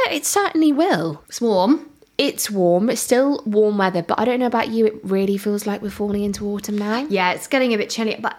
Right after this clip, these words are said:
Speaker 2: I'm welcoming it.
Speaker 1: I'm, I'm welcoming it, and actually I always get depressed at the beginning of August because I think, "Oh, no, no, no, no, no, we're going into winter again." And actually I always get to the end of August and think, "I'm really ready now.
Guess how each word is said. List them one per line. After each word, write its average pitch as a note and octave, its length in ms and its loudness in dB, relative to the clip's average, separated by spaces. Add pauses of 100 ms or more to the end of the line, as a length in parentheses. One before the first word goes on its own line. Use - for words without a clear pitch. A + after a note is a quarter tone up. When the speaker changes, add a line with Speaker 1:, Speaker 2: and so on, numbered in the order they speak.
(120)
Speaker 2:
I'm B3+ 180 4
welcoming B3+ 600 0
it. D3 260 -12 (760)
Speaker 1:
I'm, D#4 340 0 (100)
I'm D4+ 240 2
welcoming G3 380 2
it, E3 120 0
and G#3+ 120 2
actually A3+ 400 0
I G3 160 0
always A#3 320 2
get A3+ 160 -6
depressed - 640 -4
at F3+ 60 -4
the F#3+ 80 -8
beginning E3+ 400 -2
of E3 80 -4
August E3 460 -2
because D#3+ 260 -6
I D#3+ 80 -4
think, D#3+ 280 -10 (380)
"Oh, D#4+ 120 -2
no, E4+ 220 2
no, E4+ 200 4
no, D#4+ 180 4
no, D4 180 4
no, C#4+ 220 4
we're C4+ 120 2
going C4+ 220 0
into C4 220 0
winter D4 360 2
again." F3 480 2 (260)
And B3 100 2
actually - 460 0
I F#3 100 2
always G#3 180 4
get - 180 -4
to - 60 -14
the F#3+ 100 -2
end F#3+ 160 2
of F#3 80 0
August E3 380 -2
and E3 100 -4
think, D#3+ 360 -6 (600)
"I'm D#3+ 300 0
really D#3 420 0
ready D3 260 -6
now. C#3 280 -10